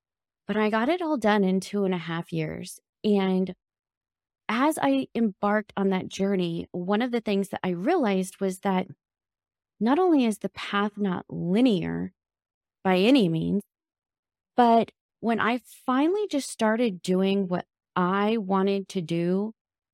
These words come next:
for me, everything else just started coming into place. I finally started taking ownership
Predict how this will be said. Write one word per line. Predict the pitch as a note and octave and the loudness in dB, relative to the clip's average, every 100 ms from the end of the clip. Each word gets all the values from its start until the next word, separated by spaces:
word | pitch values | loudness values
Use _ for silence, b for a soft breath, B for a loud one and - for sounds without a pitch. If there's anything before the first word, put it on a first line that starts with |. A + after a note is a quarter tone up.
| _ | _
for | - G#3+ | -2 0
me, | F3+ E3+ F3 A3 D4 - _ _ _ _ _ _ _ _ _ _ _ _ - | 2 0 -2 -2 -6 -12 _ _ _ _ _ _ _ _ _ _ _ _ -4
everything | A3 C#4 C4+ B3 | 0 2 2 0
else | A#3 B3 | 0 -4
just | - G3+ | -8 -8
started | - G#3 G#3 G3+ | -4 -2 -2 -4
coming | F#3 F#3+ G#3 | -4 -2 0
into | G3+ F#3+ | 0 -2
place. | - - G#3 - - - - _ _ _ _ _ _ - | -6 -4 -4 -6 -10 -16 -20 _ _ _ _ _ _ -2
I | G#3+ G#3+ G#3 G#3 G3+ - | 2 4 4 4 2 -2
finally | - - G#3+ A#3+ B3 | -6 -2 0 0 -2
started | - A3+ A3 G3 | -2 -2 -2 -4
taking | G3+ G#3+ G#3 G#3 G3+ G3+ - _ _ _ _ _ _ - | -4 -2 0 2 2 0 -2 _ _ _ _ _ _ 2
ownership | G3+ B3 D4 B3 F#3 D3 | 4 4 2 0 0 0